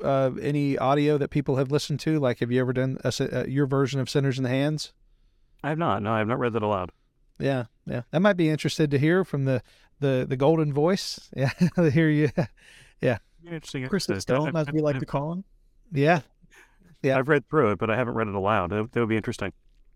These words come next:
Speaker 3: Mm-hmm.
Speaker 1: Yep. All right. Um, uh,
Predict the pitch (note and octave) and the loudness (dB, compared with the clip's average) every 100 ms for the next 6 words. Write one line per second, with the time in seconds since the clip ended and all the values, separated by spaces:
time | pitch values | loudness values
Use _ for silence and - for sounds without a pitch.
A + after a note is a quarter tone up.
0 | C3+ B2 C3 C#3+ _ _ - - - _ | -8 -2 0 -2 _ _ -20 -20 -20 _
1 | _ _ _ A3+ C4+ G#3+ - - F3+ F3 | _ _ _ 2 4 4 2 0 2 4
2 | F3+ F3 E3 E3 - _ - - D#3 | 4 2 0 -4 -8 _ -2 2 2